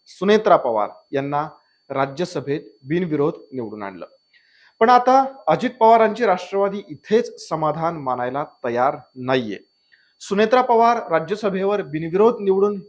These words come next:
येऊन एक दिवसही उलटला नाही, तोच बारामतीत त्यांच्या भावी केंद्रीय मंत्रिपदाचे बोर्ड झळकले. जणू काही पंतप्रधान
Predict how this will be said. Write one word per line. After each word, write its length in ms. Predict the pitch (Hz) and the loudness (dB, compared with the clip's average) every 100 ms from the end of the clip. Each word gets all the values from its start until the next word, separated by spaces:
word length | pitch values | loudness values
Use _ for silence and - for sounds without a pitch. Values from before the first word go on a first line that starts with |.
| 165 | -8
येऊन 300 | 165 185 190 _ | -4 -4 -6 _
एक 260 | 208 240 175 | -2 -2 -2
दिवसही 420 | 233 226 226 233 | 2 4 4 0
उलटला 440 | 196 185 180 180 | 2 2 2 0
नाही, 300 | 175 165 165 175 _ _ _ | -6 -6 -8 -14 _ _ _
तोच 360 | 214 233 - - 151 | -2 -2 -8 -16 -2
बारामतीत 560 | 151 165 165 160 170 170 _ | 0 2 -2 -8 -10 -12 _
त्यांच्या 420 | 156 151 165 160 165 - _ | -12 -8 -4 -4 -4 -16 _
भावी 380 | 135 120 165 214 | -8 -2 -2 -2
केंद्रीय 640 | 233 190 165 160 180 208 214 208 | -4 -4 -2 -4 0 0 0 -6
मंत्रिपदाचे 760 | 156 156 165 160 147 147 - 143 | -10 -8 -8 -4 -4 -4 -6 -10
बोर्ड 420 | 123 143 185 190 - 127 | -4 2 2 2 -6 -8
झळकले. 340 | 147 151 160 - _ _ _ _ _ _ | -6 -6 -8 -18 _ _ _ _ _ _
जणू 180 | 147 165 | -4 0
काही 300 | 196 151 127 | 0 0 -2
पंतप्रधान 760 | - - 160 170 175 175 180 | -8 -8 -6 -6 -6 -2 -2